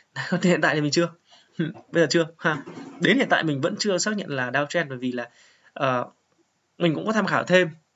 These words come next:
à, một số anh em ở trong cái, cái thị trường này, họ làm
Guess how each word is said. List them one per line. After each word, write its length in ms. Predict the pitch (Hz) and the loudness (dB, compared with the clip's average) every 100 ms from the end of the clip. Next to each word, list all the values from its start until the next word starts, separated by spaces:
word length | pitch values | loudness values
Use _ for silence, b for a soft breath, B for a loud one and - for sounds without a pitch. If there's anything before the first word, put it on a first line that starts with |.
| _ - | _ -8
à, 180 | 139 | -6
một 120 | 127 123 | -6 -4
số 160 | 147 | -2
anh 160 | 160 165 | 0 0
em 180 | 165 135 | -2 -2
ở 20 | |
trong 220 | 156 147 | -6 -4
cái, 300 | 139 120 147 175 _ | -4 -4 -6 -14 _
cái 80 | - | -14
thị 80 | - | -8
trường 200 | 147 127 | -6 -4
này, 180 | 117 113 b b - | -6 -8 b b -6
họ 180 | - - | -6 0
làm 440 | 147 131 123 120 | 0 0 -4 -12